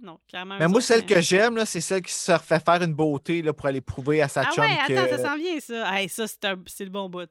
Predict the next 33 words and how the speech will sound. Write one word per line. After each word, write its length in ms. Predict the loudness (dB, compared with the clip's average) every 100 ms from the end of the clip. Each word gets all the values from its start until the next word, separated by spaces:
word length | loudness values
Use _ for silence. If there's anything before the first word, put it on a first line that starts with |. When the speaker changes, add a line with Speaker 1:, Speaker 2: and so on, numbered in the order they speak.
| _
Speaker 1:
ça. 80 | -20 _ _ _ _
Speaker 2:
Ouais. 300 | 2 4 4 2 _ _
Ben, 140 | 0 4
c'est 120 | 6
la 160 | 6
seule 240 | 6 4 4
qui 100 | 4
aurait 160 | 2
dû 100 | 2
garder. 520 | 2 2 2 -4 -6 -8 _ -12
Speaker 1:
Mais 180 | -12 -8
Speaker 2:
Puis 120 | 2
il 40 | 4
aurait 200 | 6 4
dû 160 | 2
la 160 | 4 6
faire 280 | 6 6 6
apparaître, 480 | 4 4 4 -2
genre, 140 | -2 -6
vraiment 340 | -4 -4 -2 -2 -2
hot. 80 | -4 _ -10
Je 140 | -8
sais 140 | -6
pas 120 | -4 -2
pourquoi, 360 | -4 -4 -2 0
mais 120 | 0 2
elle, 140 | 2 2
à 80 |
chaque 280 | 0 -4 -6
fois, 300 | -6 0 0 0 -6 -18 -14
je 120 | -4
me 160 | -2
dis, « 260 | -2 -4 -2